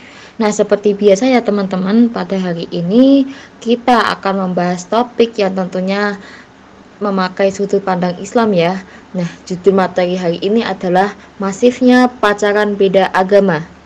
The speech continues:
Nah, nanti, eh, kira-kira pembahasannya seperti apa ya? Nah,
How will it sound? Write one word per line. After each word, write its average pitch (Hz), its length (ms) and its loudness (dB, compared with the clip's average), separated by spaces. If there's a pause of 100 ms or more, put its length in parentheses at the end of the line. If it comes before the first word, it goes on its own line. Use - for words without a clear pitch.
(380)
Nah, 180 80 -2
nanti, 208 560 2
eh, 180 400 2
kira-kira 180 480 -2
pembahasannya 190 640 0
seperti 185 480 -6
apa 247 240 0
ya? 202 320 6 (320)
Nah, 180 80 -2